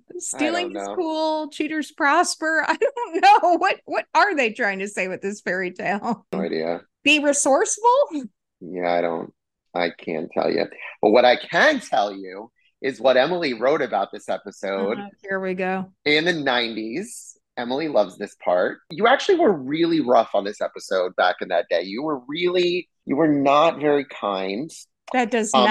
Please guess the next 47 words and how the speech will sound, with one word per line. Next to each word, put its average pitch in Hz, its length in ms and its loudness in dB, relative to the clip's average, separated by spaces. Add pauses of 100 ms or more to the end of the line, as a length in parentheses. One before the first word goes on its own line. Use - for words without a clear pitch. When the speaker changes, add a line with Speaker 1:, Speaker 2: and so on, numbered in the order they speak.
Speaker 2:
not 254 60 2
Speaker 1:
think 165 160 -2
you 190 140 0
were, 170 100 0
Speaker 2:
surprise 214 380 2
me 220 400 -2
Speaker 1:
I 160 80 4
Speaker 2:
at 151 80 -2
Speaker 1:
think 208 240 4
you 208 60 4
Speaker 2:
all. 202 80 4
Speaker 1:
were 190 180 2
nicer 143 500 0
now. 120 500 -2 (120)
<laughs> - 140 -20
Speaker 2:
That's - 1120 -4
why 466 100 4
I 415 120 6
said, 403 160 4
I 262 100 4
think, 440 220 0
I 415 80 4
think 466 240 -4
I 415 100 4
softened 339 640 2
a 208 60 2
little. 202 360 -2
I 220 140 0
only 277 200 -8
gave 277 200 -6
it 269 100 -4
five 294 360 0
out 165 180 0
of 180 140 -10
ten. 190 320 -10
Speaker 1:
Well, 139 320 2
you 151 120 -4
gave 180 240 0
it 208 80 0
a 165 80 4
one 123 480 -2
spinning 113 440 -6
star. 90 340 0
That's 101 220 -2
one 123 260 0
out 113 140 2
of 104 100 -2